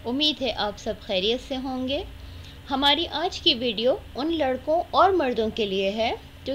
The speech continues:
کسی بھی وجہ سے جنسی مسائل کا شکار ہیں۔ ان مسائل میں صورت انزال، عضو کا ٹیڑھا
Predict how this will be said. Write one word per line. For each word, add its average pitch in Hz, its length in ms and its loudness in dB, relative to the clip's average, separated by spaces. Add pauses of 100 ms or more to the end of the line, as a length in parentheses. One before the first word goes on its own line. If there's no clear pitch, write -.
(120)
کسی 330 300 2
بھی 311 140 0
وجہ 214 340 -2 (120)
سے 277 160 2
جنسی 269 400 -4
مسائل 196 420 0
کا 214 140 -4
شکار 196 560 -2
ہیں۔ 160 160 -6 (760)
ان 392 240 6
مسائل 330 420 4
میں 320 160 0 (100)
صورت 247 400 2
انزال، 262 640 2 (460)
عضو 226 220 4 (120)
کا 202 120 2
ٹیڑھا 220 440 4